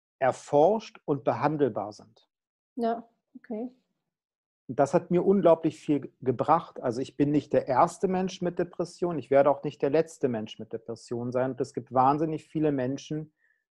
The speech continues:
Speaker 1: die es geschafft haben, ihre Depressionen in den Griff zu bekommen, zum Beispiel ich. Auf welche
Speaker 2: Mhm.
Speaker 1: Wege, welche Mittel das sind, sind diverse, ne? Also ich habe einmal versucht, zum Beispiel, äh,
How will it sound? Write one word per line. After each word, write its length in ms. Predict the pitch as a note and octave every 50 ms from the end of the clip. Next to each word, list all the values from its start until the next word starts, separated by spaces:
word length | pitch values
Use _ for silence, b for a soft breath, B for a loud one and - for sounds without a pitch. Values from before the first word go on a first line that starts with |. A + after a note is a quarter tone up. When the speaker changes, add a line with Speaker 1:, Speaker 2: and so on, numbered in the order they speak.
| _ _ _ _ -
Speaker 1:
die 40 | C3+
es 160 | B2+ - -
geschafft 480 | C3 - - - C3 B2+ - - -
haben, 220 | - D3 D3 D3 D3+
ihre 160 | C#3 C3 B2+
Depressionen 640 | C3 B2+ B2+ - - A#2+ - - - C3+ C3 C3 C3
in 60 | B2+
den 40 | B2
Griff 260 | - D#3+ E3+ E3 -
zu 180 | - - - A#2
bekommen, 580 | A#2 A#2 - - - B2 B2 C3 C#3 C3+ _ _ _
zum 220 | - - C3 B2+
Beispiel 480 | A#2 A2 G#2+ G#2+ - - - B2+ B2+ -
ich. 260 | A2 - - _ _ _ _ _ _ _ _ _ _ _ -
Auf 160 | A#2+ - -
welche 480 | D3+ C#3+ - D3 C#3+ C3+ - - - _ _ _ _ -
Speaker 2:
Mhm. 180 | - A#2 A2 A2
Speaker 1:
Wege, 560 | C#3 D#3 G3+ A#3+ A#3+ A3 G3 F#3+ D#3+ C#3+ B2
welche 260 | C3+ C3+ C3 - C3
Mittel 300 | B2+ C3+ F3 F3+ G#3+ G#3+ E3+
das 240 | C#3+ B2 A#2 -
sind, 320 | - C3+ C#3 D#3+ E3+ F3 - _ _ _ _ _ _ _ _ _ _ _ _
sind 380 | - E3+ B2 A2+ C#3+ D#3+ D3 -
diverse, 680 | D3 B2+ B2+ B2+ C3 C#3+ E3 E3 C3+ A2+ F#2 - _ _ _ -
ne? 180 | - - F3+ -
Also 220 | - B2 A2+ B2
ich 180 | B2+ B2 - -
habe 180 | C#3+ - - _ _ _ _ _ _ _ _ _ _ _ _ _ _ _ _ -
einmal 340 | B2+ B2+ D3+ F3 F#3+ F#3+ F#3
versucht, 380 | F#3 E3 D3+ C3+ E3+ E3 -
zum 160 | - - C#3+
Beispiel, 1160 | C#3 C#3 C#3 C#3 C#3 - - C#3+ C#3 C#3 C#3 C#3 C3+ C3 C3+ C3 G#2 F2 E2+ - - B1+ -
äh, 60 | -